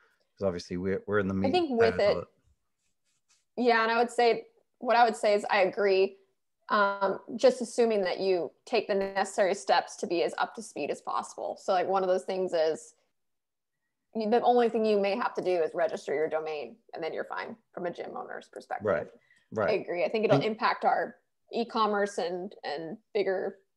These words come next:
Speaker 2: um, audience
Speaker 1: Like
Speaker 2: clients a little bit more than it will
Speaker 1: Yeah,
Speaker 2: small
Speaker 1: making sure that
Speaker 2: business.
Speaker 1: your website is a secure
Speaker 2: Yeah.
Speaker 1: domain, not, like, op-, not unsecure is really important. So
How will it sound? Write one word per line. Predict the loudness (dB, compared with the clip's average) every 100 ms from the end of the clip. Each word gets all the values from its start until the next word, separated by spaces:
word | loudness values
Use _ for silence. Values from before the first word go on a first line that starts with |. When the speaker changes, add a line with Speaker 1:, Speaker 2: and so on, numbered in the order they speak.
| _ -12
Speaker 2:
um, | -6 -6 -6 -10 -14 _ _ _ 0
audience | 2 4 2 -2 -6 -16
Speaker 1:
Like | _ -2
Speaker 2:
clients | 0 0 -2
a | -4
little | -2
bit | -2 -4
more | -2 -2 -2 -4
than | -10
it | -10
will | -6 -2 2
Speaker 1:
Yeah, | 4
Speaker 2:
small | 6
Speaker 1:
making | 4 2 -2
sure | -2 0 2
that |
Speaker 2:
business. | 0 2
Speaker 1:
your | 4 4 2
website | -2 -4 0 2 2 0
is | -6
a |
secure | -10 -12 -4 2 2 2 -4 _ _ _ _ _ _ -4
Speaker 2:
Yeah. | 0
Speaker 1:
domain, | 2 0 0 -2
not, | -2 0 -2 -4
like, | -6 -6 -2
op-, | 0 0 -2
not | -2 0
unsecure | -2 -4 -6 0 2 2
is | 2
really | 0 0
important. | 0 2 2 2 0
So | 0